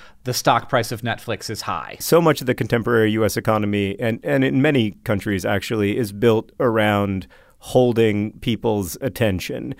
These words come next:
Speaker 2: And I think that we will look
Speaker 1: Mm-hmm.
Speaker 2: back on this time as being very weird for that reason, if indeed we are lucky enough to hang around long enough to look back at this time. This next question comes from Brenda, who writes, "Dear John and Hank,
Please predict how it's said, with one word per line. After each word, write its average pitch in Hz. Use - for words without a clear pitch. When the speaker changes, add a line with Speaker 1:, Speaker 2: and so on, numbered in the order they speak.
Speaker 2:
And -
I -
think 160
that 170
we 156
will 151
look 139
Speaker 1:
Mm-hmm. 104
Speaker 2:
back 175
on 156
this 139
time 131
as 117
being 113
very 127
weird 117
for 123
that 117
reason, 110
if 165
indeed 127
we 120
are 113
lucky 117
enough 110
to 113
hang 113
around 110
long 104
enough 101
to -
look 104
back 104
at -
this -
time. 101
This -
next 214
question 208
comes 196
from 180
Brenda, 175
who 156
writes, 151
"Dear 156
John 160
and 147
Hank, 156